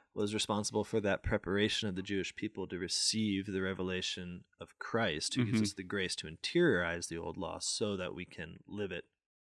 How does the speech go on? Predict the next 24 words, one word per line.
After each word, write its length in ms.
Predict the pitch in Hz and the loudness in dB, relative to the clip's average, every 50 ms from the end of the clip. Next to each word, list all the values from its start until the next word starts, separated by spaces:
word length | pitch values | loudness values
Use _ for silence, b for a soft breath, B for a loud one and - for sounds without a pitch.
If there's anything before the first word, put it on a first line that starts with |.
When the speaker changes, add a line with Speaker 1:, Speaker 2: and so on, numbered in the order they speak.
| _ _ _ | _ _ _
Speaker 1:
from 240 | - - 120 117 104 | 0 0 2 2 2
our 80 | 85 | 0
hearts, 500 | - - 110 87 - - - - - - - _ _ _ - | 0 0 0 0 -2 -4 -8 -10 -10 -10 -12 _ _ _ -18
we 60 | - | -14
can 80 | 85 87 | -8 -2
live 140 | 101 107 98 | -2 0 0
it 80 | 82 | 0
anew. 320 | 80 87 104 107 90 76 - - | -2 0 0 0 0 -2 -4 -6
Speaker 2:
Yeah. 260 | - - 117 113 113 110 b b b b b b b _ _ _ - | -6 -6 -4 -6 -8 -8 b b b b b b b _ _ _ -4
Speaker 1:
Uh, 320 | 107 104 95 92 90 76 73 | -2 0 0 0 0 -2 -2
this 220 | 101 123 117 - | 0 2 2 4
isn't 340 | 92 110 123 107 107 92 - | 4 4 4 2 2 2 4
seen 520 | - - - - 147 143 139 135 123 107 - | 4 6 6 8 8 8 8 8 8 6 4
as 360 | - 101 98 95 95 92 - - | 2 0 0 2 2 0 0 0
a 540 | - 101 98 95 92 90 92 90 85 82 - b b b b b b b | 0 0 0 2 2 0 0 0 -2 -4 -4 b b b b b b b
simply 640 | - - - - - - 160 160 156 - 123 113 98 | 0 2 4 4 6 8 6 6 6 4 2 0 0
historical 600 | - 113 104 - - - 185 208 185 135 - 117 | 2 2 0 2 4 8 10 10 10 10 6 2
moment, 240 | 101 92 90 87 85 | 0 0 -2 -4 -2
but 100 | 82 90 | 0 0
rather 240 | 104 104 104 98 95 71 | 2 2 2 2 0 0
it's 140 | - - | 0 0
a 60 | 87 90 | -2 -2
moment 400 | 95 101 104 107 104 101 101 92 | -2 0 0 0 0 0 -2 -2
that's 180 | 92 90 - | -4 -6 -6